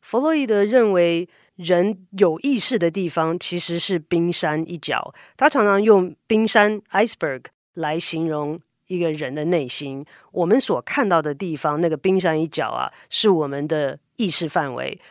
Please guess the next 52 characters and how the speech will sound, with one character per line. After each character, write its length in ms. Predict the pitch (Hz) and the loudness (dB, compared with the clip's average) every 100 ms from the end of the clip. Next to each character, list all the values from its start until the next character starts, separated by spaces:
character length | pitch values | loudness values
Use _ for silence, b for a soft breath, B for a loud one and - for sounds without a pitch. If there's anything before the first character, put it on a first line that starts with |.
| b | b
我 140 | 156 | -6
知 180 | 156 240 | -4 2
道 160 | 240 185 | 6 6
我 100 | 151 | 6
今 100 | 180 | 2
天 80 | 190 | 2
在 100 | 185 | 2
想 260 | - 135 | 0 -2
什 160 | 180 123 | -4 -6
么， 180 | 113 135 | -10 -8
我 120 | 143 | -8
知 180 | 139 220 | -6 0
道 180 | 214 165 | 4 4
我 120 | 143 | 2
现 200 | - 185 | 0 0
在 180 | 180 170 | 2 2
在 200 | 175 165 | 2 0
吃 280 | - 262 269 | 0 0 0
什 140 | 160 | -2
么， 220 | 117 139 B B | -4 -8 B B
我 100 | 165 | -4
知 140 | 165 190 | 0 6
道 120 | 175 | 6
我 60 | |
现 180 | 151 180 | 6 2
在 100 | 165 | 2
的 80 | 151 | 0
感 280 | - 143 123 | 0 -2 -2
受 200 | 214 175 | -2 0
是 100 | 165 | -2
什 180 | - 127 | -6 -6
么， 200 | 71 - B - | -8 -8 B -6
这 120 | 233 | 0
些 160 | 240 | 4
是 140 | 247 247 | 4 2
属 240 | - 160 | 0 -2
于 100 | 143 | -2
我 120 | 156 | -4
们 140 | 131 131 | -4 -2
的 120 | 160 | -4
意 200 | 202 233 | -2 -2
识 200 | 156 180 | 0 -2
范 220 | 147 151 | -2 -6
围 140 | 127 123 | -6 -12
以 80 | 113 | -10
内。 260 | 151 139 B B B | -8 -8 B B B
但 180 | - 311 | 2 4
是 160 | 285 294 | 4 0
除 220 | - 233 | 0 -2
此 180 | - 165 | -2 -4
之 160 | 165 | 0
外， 240 | 226 233 | 4 4